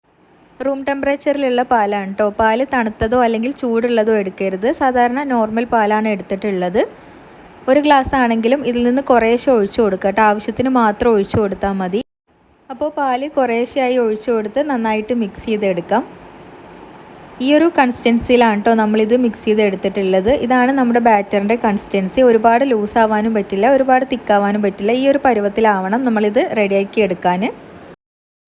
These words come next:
ഇനി ഇതിലേക്ക് സാധാരണ കേക്കിന് ചേർക്കുന്ന പോലെ തന്നെ കാൽ ടീസ്പൂൺ ബേക്കിംഗ് സോഡയും അതുപോലെ ഒരു ടീസ്പൂൺ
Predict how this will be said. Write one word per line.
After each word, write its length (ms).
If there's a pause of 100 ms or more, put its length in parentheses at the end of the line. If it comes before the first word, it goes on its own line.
(520)
ഇനി 140
ഇതിലേക്ക് 360 (100)
സാധാരണ 460 (100)
കേക്കിന് 440
ചേർക്കുന്ന 480
പോലെ 260
തന്നെ 180 (120)
കാൽ 180 (100)
ടീസ്പൂൺ 460 (100)
ബേക്കിംഗ് 400
സോഡയും 400 (100)
അതുപോലെ 380 (120)
ഒരു 180
ടീസ്പൂൺ 420